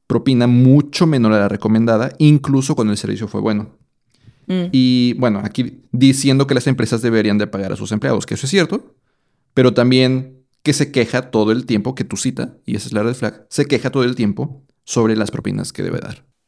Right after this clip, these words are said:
Speaker 2: Sí, no, cien por ciento. Cien por ciento, cien por ciento. Es que lo que comenta esta persona, a ver, tú fuiste al re-, a un restaurante, eh, con, con una persona, tu pareja.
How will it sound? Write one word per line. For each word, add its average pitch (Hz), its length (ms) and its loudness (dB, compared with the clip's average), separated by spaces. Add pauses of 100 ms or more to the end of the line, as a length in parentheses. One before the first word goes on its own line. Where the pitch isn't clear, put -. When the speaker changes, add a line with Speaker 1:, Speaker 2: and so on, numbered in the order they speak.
Speaker 2:
Sí, 262 260 2
no, 240 260 -4
cien 240 200 -2
por 226 160 -2
ciento. 214 580 -4 (600)
Cien 269 220 0
por 233 140 -4
ciento, 240 240 -2
cien 226 160 -4
por 220 100 -8
ciento. 220 220 -8
Es 240 140 0
que 277 80 -2
lo 262 100 2
que 196 420 -2 (680)
comenta 220 440 0
esta 220 320 -2
persona, 202 580 -2
a 185 140 -4
ver, 180 240 0
tú 190 120 -8
fuiste 208 240 -2
al 202 80 -2
re-, 185 200 -4
a 165 280 -4
un 170 100 -8
restaurante, 233 640 -2 (720)
eh, 165 320 -6
con, 170 800 -6
con 165 200 -2
una 160 640 -6
persona, 190 500 -4
tu 160 140 -10
pareja. 180 440 -2